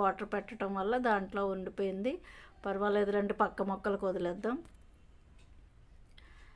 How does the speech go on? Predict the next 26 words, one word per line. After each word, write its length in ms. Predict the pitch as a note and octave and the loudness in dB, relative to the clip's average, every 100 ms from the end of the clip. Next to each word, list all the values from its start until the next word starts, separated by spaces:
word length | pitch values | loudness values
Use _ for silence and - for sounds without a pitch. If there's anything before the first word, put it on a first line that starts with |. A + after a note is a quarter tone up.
| - - A#3 | -20 -8 -2
నెక్స్ట్ 240 | A3 - A#3+ | -2 4 6
అది 120 | A#3 A3+ | 8 10
అయిపోయిన 340 | A3 B3 B3 A#3 | 10 8 6 6
తర్వాత 380 | A3 G#3+ G#3+ B3 D4+ G#4 - - - - - - - | 6 6 6 4 2 0 -12 -20 -20 -20 -20 -8 2
ఇది 140 | A3 A3+ G#3+ | 6 6 6
మజ్జిగ 280 | G#3 F#3+ B3+ B3+ | 6 6 6 8
చేసుకున్నాం 480 | A#3 - G#3+ A3 G#3+ | 6 2 2 4 4
కదా 140 | G3+ G3 F#3+ | 4 4 2
మనం, 180 | F#3+ C4 F#4+ - - - - A3 | 2 2 0 -6 -20 -20 -6 2
ఈ 40 | G#3+ | 6
మజ్జిగ 380 | G#3+ F3+ A#3+ B3+ B3+ | 6 4 4 6 8
మొగ్గలు 360 | A#3+ G#3+ A3 B3 B3 | 6 6 8 8 10
రావడానికి 460 | B3 A#3 A3+ G#3+ A3 | 10 10 6 2 4
చాలా 260 | G#3+ G3 G#3+ A3 | 6 8 6 6
బాగా 220 | G#3+ G#3+ A3 | 6 6 4
ఉపయోగపడుతుంది. 840 | A3 G#3 G3+ G#3 F#3+ F#3 F3+ F#3 C4+ C4 | 4 2 4 2 -2 -2 -2 0 2 2
ఇది 120 | G#3 G3+ | 0 2
కూడా 220 | G#3+ G#3 C#4 G#4+ F#4+ | 4 4 2 0 0
మనము 300 | A#3 G#3 A3 C#4 B3+ | 0 2 0 2 0
ఒక్కొక్క 320 | A#3 G3 G#3 G3+ | 0 0 0 2
జగ్గు 260 | F#3+ G#3 G#3+ | 2 4 4
వేసేసుకుందాం. 720 | G3 G#3 F#3+ - - F#3+ G3 F#3 | 4 2 -4 -4 -8 -4 -4 -2
ఇలాగ 220 | F#3 G#3 A3 | -2 -2 -2
చెట్టు 240 | G#3 - A3 | -4 -2 2
పైనుంచి 480 | A3 G3+ A3 A3+ C4+ A#3+ | 4 6 4 2 2 4
వేసుకుంటే 580 | G#3 - A3 F#3+ F3+ | 4 0 -2 -2 2